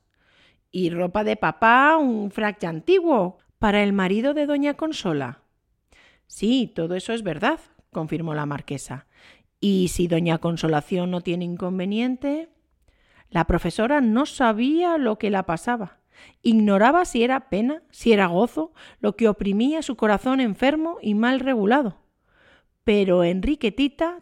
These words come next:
tenaz, aferrada al capricho bondadoso y a la diversión de la mascarada, insistía.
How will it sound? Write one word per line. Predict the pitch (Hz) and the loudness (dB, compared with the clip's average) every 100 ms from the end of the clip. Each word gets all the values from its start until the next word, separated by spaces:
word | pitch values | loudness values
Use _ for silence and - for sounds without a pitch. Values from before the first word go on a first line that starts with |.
| _ | _
tenaz, | 240 233 226 - _ _ - | 2 2 2 -2 _ _ -6
aferrada | 208 220 226 311 349 | -2 -2 0 2 2
al | 330 | 2
capricho | - 226 202 190 196 | 0 0 0 -2 -2
bondadoso | 196 202 190 208 247 - 160 160 | 0 0 0 2 0 -2 -6 -2
y | 202 | 0
a | |
la | 190 | 0
diversión | 185 175 165 180 262 247 185 - - _ - | 0 -2 -4 -2 0 0 -2 -10 -20 _ -4
de | 190 | -2
la | 185 | 0
mascarada, | 190 170 - 170 262 330 339 _ | -2 -6 -4 0 0 0 -6 _
insistía. | - 302 294 - 165 123 | -8 -4 -6 -6 -8 -8